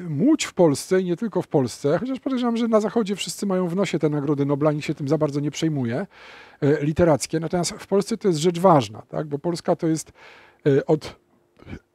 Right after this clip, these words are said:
czasów odzyskania niepodległości kraj na intelektualnym dorobku, tak? Mamy ciągłe awanse coraz to niższych klas społecznych i te klasy muszą się na czymś oprzeć, no więc opierają się a to na, e, Miłoszu, a to na Szymborskiej,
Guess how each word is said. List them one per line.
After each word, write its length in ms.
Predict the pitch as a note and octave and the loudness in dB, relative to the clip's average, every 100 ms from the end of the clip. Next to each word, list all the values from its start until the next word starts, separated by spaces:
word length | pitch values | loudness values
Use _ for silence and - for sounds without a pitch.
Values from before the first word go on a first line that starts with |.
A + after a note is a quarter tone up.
| - | 0
czasów 500 | F3+ F#3+ F3+ C3+ - - | 4 4 2 -2 -2 0
odzyskania 500 | C3+ D3 - F3 E3+ | 0 0 0 2 0
niepodległości 640 | D#3+ D#3 D3 D3 F3 - | -2 0 0 0 -4 -4
kraj 240 | - F#3 F3+ | 2 2 2
na 100 | F3 | 0
intelektualnym 720 | E3 E3 D#3+ D#3+ F3 E3 D#3 | 0 0 0 2 2 2 2
dorobku, 460 | E3 E3 - - | 4 4 4 -8
tak? 320 | A#2+ C#3 E3 - - - - | -4 -2 -2 -6 -20 -20 -6
Mamy 200 | D3 C#3+ | -2 0
ciągłe 320 | - G3 F3+ | 2 2 2
awanse 540 | - C#3+ E3+ E3+ - C3 | 2 4 6 6 2 0
coraz 320 | F3 D#3+ C3+ | 0 0 0
to 100 | C#3 | -2
niższych 420 | D#3 F3 - C#3+ | -2 -2 -4 -6
klas 220 | - D#3 | -2 -2
społecznych 540 | - - C#3+ E3+ A#3 F#3 | 0 0 2 0 -2 -4
i 60 | |
te 100 | F3 | -4
klasy 300 | D#3+ F#3+ - | 0 0 0
muszą 400 | D3+ F3+ - F3+ - - - | -4 -2 0 0 -2 -14 -6
się 120 | - | -2
na 120 | E3 | 0
czymś 220 | E3+ D#3+ - | 0 -2 0
oprzeć, 400 | D#3 - A#2+ - | 0 0 -10 -6
no 60 | |
więc 140 | C#3 - | -8 -6
opierają 500 | - F3 E3+ C3+ A2+ | 0 4 6 4 0
się 120 | E3 | -6
a 80 | C3+ | -4
to 160 | D3 | -2
na, 240 | C#3 C#3+ C#3 - - - - | 0 -2 -2 -10 -20 -20 -6
e, 320 | C3+ C3 C3 B2+ | 2 4 4 4
Miłoszu, 760 | E3+ F3+ E3 C3+ - A#2+ B2+ | 4 6 6 4 -2 -6 -4
a 100 | C#3+ | -4
to 120 | C#3+ E3+ | 0 0
na 120 | E3+ | 0
Szymborskiej, 840 | - F#3 F#3 D3+ A#2+ - A#2 G#2+ | 0 4 6 6 2 -6 -6 -6